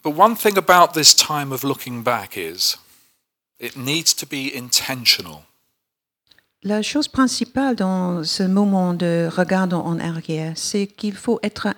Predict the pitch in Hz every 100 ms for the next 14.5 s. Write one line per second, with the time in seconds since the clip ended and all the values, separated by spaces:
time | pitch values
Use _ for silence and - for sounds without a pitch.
0 | 214 202 - 208 - 180 165 147 147 -
1 | _ _ _ _ _ _ _ _ _ _
2 | _ _ _ _ _ _ _ _ _ _
3 | _ _ _ _ _ _ _ _ _ _
4 | - - - - _ _ _ _ _ _
5 | - 143 - 214 196 - 165 160 139 135
6 | 156 156 156 143 143 127 113 - 120 110
7 | 110 123 107 110 95 82 - _ _ _
8 | _ _ _ _ _ _ _ _ _ _
9 | _ _ - 220 - 233 208 214 214 262
10 | 240 - 214 208 220 247 262 240 196 196
11 | 196 233 - 214 - - 226 208 165 -
12 | 185 202 202 - 185 - 190 - 170 170
13 | 180 160 160 - - 147 156 139 139 131
14 | - 135 117 98 87